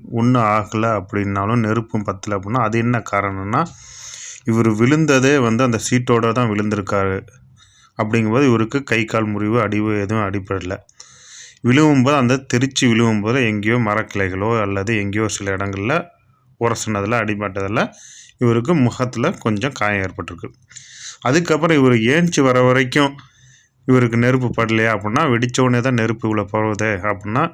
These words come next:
எப்போதும் எந்த ஒரு பாம் பிளாஸ்ட் எது ஒன்றாலும் வெடிச்சாலும் உடனே மேல் நோக்கி தான் நெருப்பு அதிகமா போகும். அப்படியே படர்ந்து நெருப்பு மேல் நோக்கி தான் அதிகமா போகும். அப்படியே வெடிச்ச உடனே மேல் நோக்கி நெருப்பு போகுது. இவரு அந்த கட்டடத்தை விட்டு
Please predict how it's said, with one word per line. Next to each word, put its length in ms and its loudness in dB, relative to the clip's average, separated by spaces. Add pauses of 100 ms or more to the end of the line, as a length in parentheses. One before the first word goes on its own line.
(120)
எப்போதும் 540 0
எந்த 300 -2
ஒரு 260 -2
பாம் 280 -2
பிளாஸ்ட் 320 -2
எது 140 -6
ஒன்றாலும் 400 -4
வெடிச்சாலும் 460 -4
உடனே 280 -4
மேல் 380 0
நோக்கி 360 0
தான் 160 -2
நெருப்பு 340 -2
அதிகமா 360 -4
போகும். 380 -8 (920)
அப்படியே 320 -2
படர்ந்து 380 0
நெருப்பு 400 0
மேல் 320 0
நோக்கி 260 0
தான் 100 0
அதிகமா 420 -2
போகும். 340 -6 (920)
அப்படியே 380 0
வெடிச்ச 380 0
உடனே 220 4
மேல் 300 2
நோக்கி 280 0
நெருப்பு 320 0
போகுது. 300 0
இவரு 380 2
அந்த 320 0
கட்டடத்தை 680 0
விட்டு 400 0